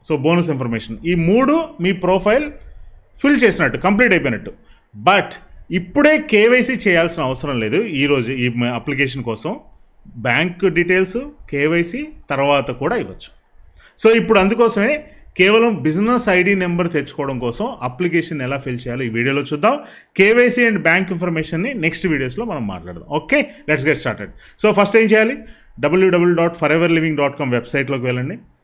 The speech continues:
కంపెనీ వెబ్సైట్. వెబ్సైట్లోకి వెళ్ళిన తర్వాత మీరు లెఫ్ట్ సైడ్‌లో మీకు అక్కడ త్రీ డాట్స్ ఉంటాయి. నేను ఇక్కడ, నేను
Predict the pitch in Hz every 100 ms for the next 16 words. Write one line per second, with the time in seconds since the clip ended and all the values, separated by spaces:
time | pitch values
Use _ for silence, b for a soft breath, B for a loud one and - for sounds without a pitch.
0 | _ _ _ _ - 123 131 127 120 -
1 | 120 - 131 - 143 139 123 135 131 123
2 | 120 190 240 143 143 139 139 B B -
3 | 131 143 - 180 175 160 147 135 139 175
4 | 175 175 151 147 147 139 127 185 135 131
5 | 131 127 123 117 110